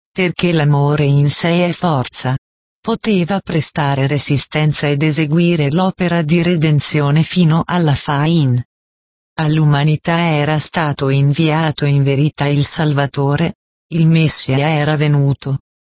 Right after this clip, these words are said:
come era annunciato molto tempo prima. La luce era discesa sulla terra, per illuminare i cuori degli uomini, che lo riconoscevano, che riconoscevano in lui me stesso,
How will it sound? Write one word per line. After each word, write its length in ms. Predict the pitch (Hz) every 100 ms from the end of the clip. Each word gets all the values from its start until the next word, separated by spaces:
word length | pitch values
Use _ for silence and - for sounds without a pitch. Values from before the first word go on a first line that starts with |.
| _
come 340 | - 165 165 160
era 220 | 151 139 147
annunciato 840 | 175 190 202 196 - 135 135 180
molto 440 | 170 175 190 -
tempo 480 | 202 147 135 135 151
prima. 520 | 139 135 117 117 120 123 _ _ _ _ _ _ -
La 140 | 165 147
luce 420 | 143 147 - 170
era 280 | 156 160 170
discesa 600 | 180 165 - 185 156 160
sulla 320 | - 160 147
terra, 580 | - 143 131 123 131 139 _ _ _ _
per 160 | - 175
illuminare 840 | 196 208 247 240 208 190 160 151
i 100 | 143
cuori 460 | 131 139 127 131 160
degli 300 | 147 175 170
uomini, 600 | 151 135 131 131 139 156 _ _ _ _
che 160 | - 220
lo 160 | 196
riconoscevano, 1040 | 165 156 - 156 143 - 190 170 156 151 156 _ _ _ _
che 200 | - 190
riconoscevano 960 | 160 - 156 143 - 190 180 170 170 170
in 100 | 185
lui 300 | 214 220 196
me 140 | 175
stesso, 640 | - - 139 147 - -